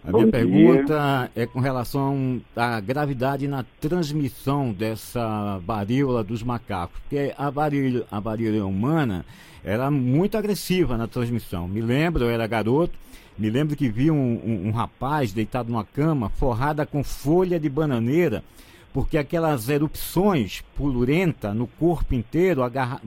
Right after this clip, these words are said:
Speaker 1: usasse qualquer tecido, eh, agarrava no corpo e trazia muita dor para quem tava com a doença. Essa varíola dos macacos,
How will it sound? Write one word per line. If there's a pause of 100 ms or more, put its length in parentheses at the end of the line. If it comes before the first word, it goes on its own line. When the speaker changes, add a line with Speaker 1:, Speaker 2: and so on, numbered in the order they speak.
Speaker 1:
usasse
qualquer
tecido, (380)
eh, (200)
agarrava
no
corpo
e
trazia
muita
dor (120)
para
quem
tava
com
a
doença. (720)
Essa
varíola
dos
macacos,